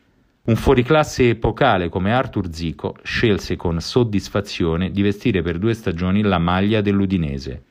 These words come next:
Provate a fare un paragone con un fuoriclasse odierno di quella portata e istantaneamente troverete irrealistico anche soltanto supporlo,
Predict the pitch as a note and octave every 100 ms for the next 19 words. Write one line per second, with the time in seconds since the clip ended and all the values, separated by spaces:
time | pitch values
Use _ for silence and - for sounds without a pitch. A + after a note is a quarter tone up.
0 | _ _ _ _ - E3+ F#3 E3+ F3 C#3
1 | B2 B2 C3 C3+ F#3 D3+ B2 A#2 - B2
2 | B2 D#3 D#3+ C#3 B2+ B2+ A2 F#2+ F#2+ F#2
3 | F#2+ C3+ A2+ A2+ G#2+ - F#2 E2+ G2 A2+
4 | - B2 A#2+ A#2+ _ _ - C#3 - C#3+
5 | D#3+ D3 D#3 F#3 E3 C3+ C3+ C#3+ B2+ A#2+
6 | A2+ B2 C3+ E3 E3 - B2+ D#3 E3+ E3
7 | - C#3+ C3 E3+ D#3+ C3+ - C3 - F#2+
8 | D#2 D#2+ D2+